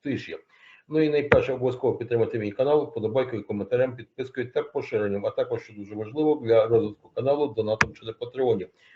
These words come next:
Всі подробиці в описі до цього відео. І переходимо до розмови з Дмитром, е, Снігирьовим. Е, ну, звичайно, ми всі хочемо великої і давно очікуваної перемоги Збройних сил України.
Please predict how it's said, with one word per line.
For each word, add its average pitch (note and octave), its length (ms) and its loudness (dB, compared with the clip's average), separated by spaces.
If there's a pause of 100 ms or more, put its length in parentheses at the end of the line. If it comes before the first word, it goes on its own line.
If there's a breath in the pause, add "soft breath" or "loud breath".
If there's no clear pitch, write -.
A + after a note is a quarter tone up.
(220 soft breath)
Всі - 140 -4
подробиці C#3+ 560 4
в A#2 100 0
описі A#2+ 340 -2
до A2+ 120 -2
цього A#2 360 0
відео. G#2 360 -2
І - 80 -12
переходимо A#2 540 0
до B2+ 100 2
розмови C3 400 2
з - 100 4
Дмитром, B2 540 2 (580 soft breath)
е, A2+ 440 8
Снігирьовим. A#2+ 960 0
Е, A#2+ 560 0 (280 loud breath)
ну, C#3+ 100 -4
звичайно, D#3 500 6
ми D#3 220 2
всі - 240 -4
хочемо C3+ 880 2
великої C3+ 1160 0
і B2+ 80 -6
давно B2+ 500 -2
очікуваної B2 800 0
перемоги A#2 680 2
Збройних A#2+ 560 0
сил A#2+ 400 -4
України. B2 840 0